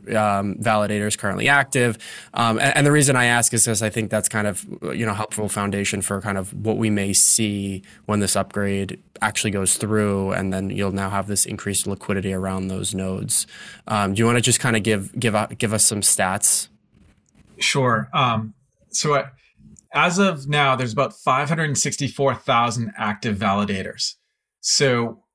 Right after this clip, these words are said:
Speaker 2: um, the network has grown quite a bit since, uh, since the s-, proof of stake was implemented. I, I did some homework to try and understand what would it look like if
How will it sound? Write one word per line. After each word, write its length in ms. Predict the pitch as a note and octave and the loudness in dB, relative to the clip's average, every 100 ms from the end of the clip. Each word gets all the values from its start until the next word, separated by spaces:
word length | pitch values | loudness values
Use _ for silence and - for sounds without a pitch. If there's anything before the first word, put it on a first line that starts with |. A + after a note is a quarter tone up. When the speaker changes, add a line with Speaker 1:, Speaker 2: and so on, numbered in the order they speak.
| _ _ - | _ _ -2
Speaker 2:
um, 320 | B2 G2+ - | 0 0 -4
the 140 | D#3 C3 | 0 2
network 340 | D3+ D#3+ D3+ | 2 2 0
has 140 | C#3+ | 0
grown 240 | G#2 C3+ C3 | 2 0 2
quite 220 | - C#3+ | 2 2
a 20 | |
bit 240 | C#3 C#3 - | 2 0 -2
since, 480 | - B2+ A2 - - | 0 0 0 -2 -2
uh, 280 | C3 A#2 G#2+ - _ _ _ _ | -2 -2 -2 -10 _ _ _ _
since 300 | - C3 G#2 | -2 -2 0
the 180 | C3+ B2+ | -2 -2
s-, 240 | G#2 - | -2 -6
proof 240 | - D3+ B2 | -2 -2 0
of 60 | |
stake 280 | - C#3+ B2 | 2 2 2
was 160 | A#2+ - | -2 -2
implemented. 640 | C#3+ C3+ C3 A2+ B2+ A2+ _ _ _ _ - | -2 0 0 2 0 -2 _ _ _ _ -10
I, 180 | - - - | -6 -6 -2
I 100 | C#3 | 2
did 220 | F3+ G3+ | 4 4
some 300 | F#3 D3+ - - | 2 2 -4 -8
homework 460 | A#2 D#3+ D#3 C#3 - | 2 4 6 2 0
to 60 | |
try 180 | - C#3+ | 2 4
and 80 | C#3 | 4
understand 520 | C3 - C#3 B2+ A2+ _ _ _ _ _ _ _ | 2 2 2 2 -2 _ _ _ _ _ _ _
what 300 | C#3+ E3+ F#3 | 2 4 4
would 140 | G3 | 2
it 220 | E3+ D#3 - | 2 -2 -2
look 240 | D3 - | -2 0
like 320 | B2 A#2 G#2+ - _ - | 0 2 0 -8 _ 0
if 520 | C#3+ C3 - - - | 2 2 -2 -8 -14